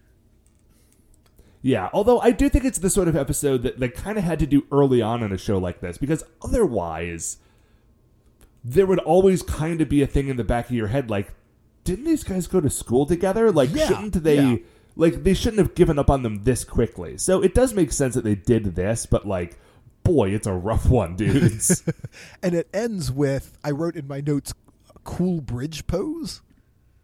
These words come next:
Speaker 2: So the fade out of this episode is the three of them on the side of the, like, the reservoir bridge, just kind of posed and looking pensive. And it's a very classic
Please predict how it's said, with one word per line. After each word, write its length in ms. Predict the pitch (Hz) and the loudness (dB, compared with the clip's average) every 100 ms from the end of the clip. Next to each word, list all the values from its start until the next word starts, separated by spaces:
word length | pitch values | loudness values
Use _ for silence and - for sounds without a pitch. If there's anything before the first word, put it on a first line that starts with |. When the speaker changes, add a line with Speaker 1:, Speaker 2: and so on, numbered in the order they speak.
| _ _ _ _ _ | _ _ _ _ _
Speaker 2:
So 160 | - | -8
the 100 | 160 | -6
fade 420 | 151 - 208 254 202 | -6 -4 0 0 0
out 200 | 170 165 | -2 -2
of 120 | 151 | -2
this 180 | 139 180 | -2 -2
episode 560 | 175 147 120 131 123 | -4 -4 -6 -4 -4
is 180 | 123 131 | -6 -8
the 80 | 127 | -8
three 460 | - - 131 175 202 | -6 -6 -4 -4 -4
of 160 | 165 | -4
them 260 | 147 151 143 - | -4 -6 -6 -8
on 260 | 143 151 | -8 -6
the 80 | 131 | -8
side 500 | 110 - 139 147 151 | -8 -8 -6 -4 -2
of 160 | 135 120 | -4 -2
the, 200 | 127 120 | -4 -4
like, 180 | 120 | -8
the 100 | - | -10
reservoir 560 | 110 135 131 120 113 110 | -8 -6 -6 -6 -6 -8
bridge, 680 | 101 107 98 98 104 117 101 _ _ _ | -10 -12 -10 -12 -14 -18 -20 _ _ _
just 180 | - 156 | -6 -6
kind 180 | - 160 | -4 -4
of 180 | 139 - | -6 -6
posed 680 | - 156 156 165 170 143 - | -2 2 2 2 -2 -6 -10
and 340 | 139 127 123 120 | -10 -10 -10 -10
looking 440 | 120 139 127 120 - | -8 -8 -8 -10 -8
pensive. 580 | 147 131 - 92 92 - _ _ _ _ _ _ _ _ _ - | -8 -10 -16 -18 -20 -20 _ _ _ _ _ _ _ _ _ -4
And 100 | 160 | -4
it's 140 | 160 | -2
a 140 | 151 | -4
very 420 | 131 123 196 220 208 | -4 -6 -6 -6 -8
classic 680 | - 160 151 156 165 - | -10 -10 -10 -6 -8 -10